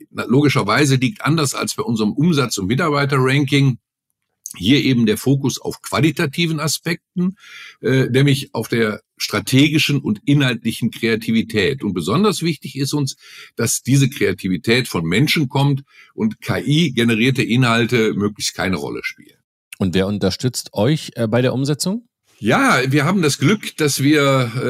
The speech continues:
Speaker 1: äh, starke Partner an unserer Seite haben. Besonders wichtig ist hier die Observer G M B H, die eben die Auswertung der Preise übernimmt.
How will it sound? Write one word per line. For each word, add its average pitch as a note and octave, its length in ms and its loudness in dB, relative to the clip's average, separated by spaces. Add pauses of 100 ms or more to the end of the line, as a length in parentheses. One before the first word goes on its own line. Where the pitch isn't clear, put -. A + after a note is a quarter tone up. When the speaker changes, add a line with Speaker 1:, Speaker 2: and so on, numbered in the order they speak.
(140)
Speaker 1:
äh, A#2 40 0
starke C#3+ 360 -2
Partner E3 500 -2
an E3 140 -2
unserer D#3 320 -2
Seite C#3+ 420 0
haben. C#3+ 520 0
Besonders C3 420 0
wichtig C#3 340 -2
ist C3+ 160 0
hier C3+ 380 2
die G#2+ 200 0
Observer E3 500 -2
G D#3 180 0
M D3+ 140 -2
B C#3+ 120 2
H, C#3+ 360 0 (420)
die G#2+ 160 2
eben A#2 180 2
die G#2 140 0
Auswertung C3+ 760 0
der G2 180 -2
Preise A2+ 580 0
übernimmt. G#2+ 680 2